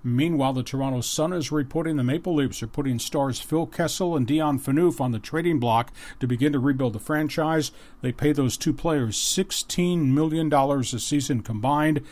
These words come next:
Leafs are out of the playoff race right now. That's it. That's what's going on in the world of sports. That's what Lee Hamilton thinks on a Friday.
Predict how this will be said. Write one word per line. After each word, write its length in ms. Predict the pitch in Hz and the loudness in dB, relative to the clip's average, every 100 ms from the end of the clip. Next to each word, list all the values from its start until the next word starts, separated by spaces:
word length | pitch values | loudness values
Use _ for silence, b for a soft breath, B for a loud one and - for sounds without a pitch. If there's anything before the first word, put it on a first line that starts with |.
| B B | B B
Leafs 280 | 120 139 - | 0 0 0
are 100 | 131 | 0
out 100 | 127 | 0
of 80 | 120 | -2
the 60 | |
playoff 460 | 113 143 123 120 127 | -2 0 0 0 -2
race 240 | 120 - | -2 -2
right 240 | 120 110 - | -4 -4 -2
now. 420 | 120 82 - - - - B B B | -2 -4 -10 -18 -20 -20 B B B
That's 260 | 135 151 175 | 2 2 4
it. 300 | 175 127 - B B | 4 4 -6 B B
That's 380 | 120 131 - - | -2 -2 -2 -2
what's 200 | 139 139 | -2 0
going 300 | - 151 151 | 0 0 0
on 260 | 156 175 139 | -2 -2 -2
in 80 | |
the 60 | 117 | -4
world 400 | 107 131 151 143 | -2 0 0 0
of 100 | 135 | -4
sports. 640 | - - 196 135 107 - | -4 0 0 0 -2 -4
That's 300 | - 101 - | -4 -6 -6
what 140 | 117 131 | -6 -2
Lee 140 | 139 | 0
Hamilton 500 | 139 135 131 147 135 | 2 0 -2 0 0
thinks 580 | - 220 127 120 - - | 2 2 2 -2 -4 -2
on 140 | 127 | -2
a 20 | 123 | -2
Friday. 380 | 131 104 82 | -2 -2 -6